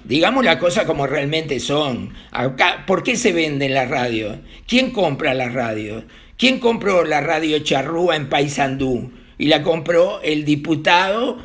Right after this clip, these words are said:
del Partido Nacional, que va a ser candidato a intendente. Transforman los medios de comunicación en un centro de poder y de publicidad a su propia campaña.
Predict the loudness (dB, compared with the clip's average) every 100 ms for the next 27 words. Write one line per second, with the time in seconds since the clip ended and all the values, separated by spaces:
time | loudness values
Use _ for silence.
0 | -10 0 0 2 0 2 4 4 2 -4
1 | -4 0 0 2 2 0 -4 -14 -10 -2
2 | 0 2 2 0 0 -2 0 2 2 0
3 | -2 -4 -2 -4 2 2 2 -4 -6 -8
4 | -16 -14 -2 0 0 -2 2 4 2 0
5 | -4 -2 0 0 0 0 2 2 0 -2
6 | -2 -4 -4 -2 0 0 2 0 0 -4
7 | -12 -12 -2 0 0 -2 0 0 0 0
8 | 0 2 0 -2 2 2 2 0 -2 -2
9 | 0 -2 -2 -2 -4 0 2 4 2 0
10 | -6 -10 0 0 0 -4 2 2 2 -2
11 | 0 0 0 0 -2 -4 -6 -8